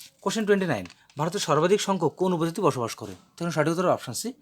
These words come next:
গণ্ড। অপশন সি কারেক্ট আনসার। কোশ্চেন থার্টি,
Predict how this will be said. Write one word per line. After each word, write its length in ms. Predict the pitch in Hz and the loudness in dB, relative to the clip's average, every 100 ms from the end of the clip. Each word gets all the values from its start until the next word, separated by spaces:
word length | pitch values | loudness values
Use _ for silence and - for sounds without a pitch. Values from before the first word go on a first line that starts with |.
| _ - 135 | _ 0 2
গণ্ড। 200 | 147 120 90 _ _ _ - | 4 0 -6 _ _ _ -14
অপশন 180 | 131 165 - | -8 -6 -4
সি 60 | - | 0
কারেক্ট 220 | 127 117 104 | 0 -2 -8
আনসার। 220 | 92 92 _ _ _ _ _ _ _ _ 190 170 139 _ _ _ _ _ _ - _ _ _ _ _ | -12 -14 _ _ _ _ _ _ _ _ -4 -4 -6 _ _ _ _ _ _ -20 _ _ _ _ _
কোশ্চেন 200 | 202 196 196 | -2 0 4
থার্টি, 220 | 196 | 4